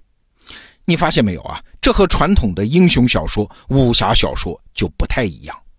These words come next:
传统的武侠小说呢，一般不会一开篇就让主角获得金手指的啊，给你一把宝剑或者是一本什么经书之类的啊，他是要等到主角受尽磨难之后，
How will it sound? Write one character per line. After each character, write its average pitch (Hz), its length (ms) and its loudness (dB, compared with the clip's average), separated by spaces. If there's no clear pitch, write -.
传 214 320 4
统 294 160 4
的 180 80 4
武 139 160 0
侠 135 160 2
小 110 180 2
说 139 200 2
呢， 135 100 -2
一 220 160 4
般 262 180 -6
不 190 100 4
会 214 160 -2
一 208 160 -6
开 214 240 2
篇 214 260 2
就 175 140 4
让 143 160 2
主 95 180 -4
角 98 220 -8
获 143 240 2
得 107 140 2
金 120 180 0
手 107 200 0
指 85 200 -4
的 - 80 -16
啊， 87 180 -10
给 107 160 0
你 101 120 4
一 104 80 0
把 95 160 0
宝 69 200 -4
剑 113 300 -2
或 107 220 -4
者 87 100 -10
是 107 180 -4
一 104 140 -6
本 82 160 -2
什 95 140 -6
么 104 100 -2
经 165 260 2
书 165 220 0
之 - 160 0
类 110 180 0
的 - 80 -12
啊， 92 160 -10
他 - 180 2
是 269 140 0
要 196 120 4
等 117 260 -2
到 160 160 0
主 87 300 -6
角 117 200 -2
受 170 380 2
尽 147 160 2
磨 107 320 2
难 202 200 2
之 214 140 0
后， 240 220 2